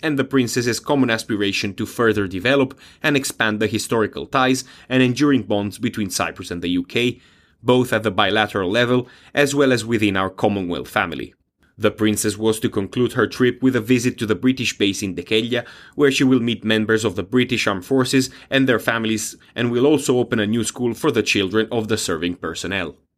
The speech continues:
In other news, Agriculture Minister Kostas Kadis said that he has not been pressured by big interest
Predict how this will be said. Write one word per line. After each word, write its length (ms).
In 160
other 220
news, 440
Agriculture 680
Minister 400
Kostas 460
Kadis 300
said 260
that 160
he 160
has 240
not 280
been 180
pressured 420
by 100
big 260
interest 400